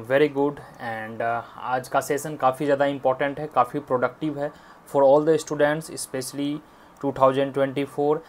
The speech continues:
and who couldn't perform, perform for them two thousand twenty-five, ठीक है।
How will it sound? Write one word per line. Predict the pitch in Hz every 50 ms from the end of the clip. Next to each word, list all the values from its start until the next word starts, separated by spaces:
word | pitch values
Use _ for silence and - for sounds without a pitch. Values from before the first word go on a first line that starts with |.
| - - -
and | 127 131 135
who | 131 139 139 -
couldn't | - 143 139 151 160 156 - -
perform, | 143 139 131 - 139 131 131 131 139 139 - -
perform | 139 135 135 - 135 131 131 127 131 -
for | - 135 135
them | 127 135 131 135 135 135 -
two | 139 127
thousand | - 123 120 120 123 117 -
twenty-five, | 123 113 104 - 107 - - 101 95 92 - -
ठीक | 160 - 214
है। | 185